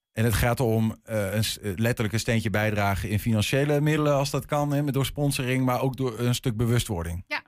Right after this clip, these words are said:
Speaker 2: dat klopt inderdaad. Ehm, voor heel veel mensen is een niet aangeboren hersenletsel een heel onbekend iets. Eh, weten we eigenlijk niet zo goed hoe we daarmee om moeten gaan.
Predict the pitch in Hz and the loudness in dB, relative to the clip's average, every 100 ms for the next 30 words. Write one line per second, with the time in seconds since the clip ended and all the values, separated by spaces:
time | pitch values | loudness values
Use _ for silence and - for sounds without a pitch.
0 | 233 214 214 208 233 196 185 185 185 - | -14 -10 -8 -6 -6 -6 -4 -4 -6 -10
1 | 202 202 202 196 208 196 214 214 220 208 | -4 -2 -2 -4 -4 -2 -2 -2 -2 0
2 | 214 220 202 208 202 214 - 196 202 190 | 0 -2 -2 2 2 2 0 0 0 0
3 | 185 196 196 208 214 208 214 - 202 196 | 0 2 0 -2 -2 -2 -2 -2 0 0
4 | 151 214 208 208 214 220 208 202 202 214 | 0 2 4 2 2 2 2 0 -2 0
5 | 294 - - - - - - - 190 185 | -2 -4 -12 -14 -20 -20 -14 -4 0 2
6 | 196 220 - 226 226 226 233 240 214 226 | 2 0 -2 -4 -4 -4 -4 -4 -2 -2
7 | 214 208 196 190 190 202 254 247 233 214 | 0 -2 0 2 2 2 2 0 -2 -2
8 | 208 214 | -2 -4